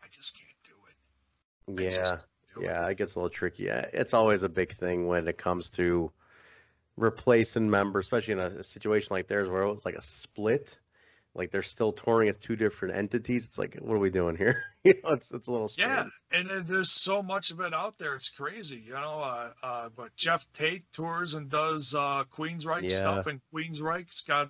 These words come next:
Speaker 1: uh, new s-, new, oh, actually not new now, but, you know, the different lead singer.
Speaker 2: Yeah.
Speaker 1: Uh,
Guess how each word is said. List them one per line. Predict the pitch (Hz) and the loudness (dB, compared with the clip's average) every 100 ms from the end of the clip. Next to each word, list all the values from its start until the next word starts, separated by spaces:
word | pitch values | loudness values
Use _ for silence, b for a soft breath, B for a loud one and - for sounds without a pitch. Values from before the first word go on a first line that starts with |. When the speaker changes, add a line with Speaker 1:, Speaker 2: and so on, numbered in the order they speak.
| - | -2
Speaker 1:
uh, | 143 135 | -2 -2
new | 139 147 | -2 -2
s-, | 143 - - | 0 -2 -4
new, | 143 147 147 147 - | -8 -6 -6 -8 -8
oh, | 131 135 | -6 -4
actually | 135 135 143 | -2 -2 -4
not | 131 143 131 135 | 0 0 0 -4
new | 147 151 | -4 -2
now, | 131 143 156 143 | 2 4 4 2
but, | 143 123 113 | -2 -4 -6
you | 135 | -8
know, | 120 135 | -8 -8
the | |
different | 127 131 131 135 | -6 -6 -4 -4
lead | 131 127 | -4 -2
singer. | - 127 143 180 b b b - | -4 -4 -10 -12 b b b -6
Speaker 2:
Yeah. | 98 101 101 | 0 2 2
Speaker 1:
Uh, | 131 131 | 2 0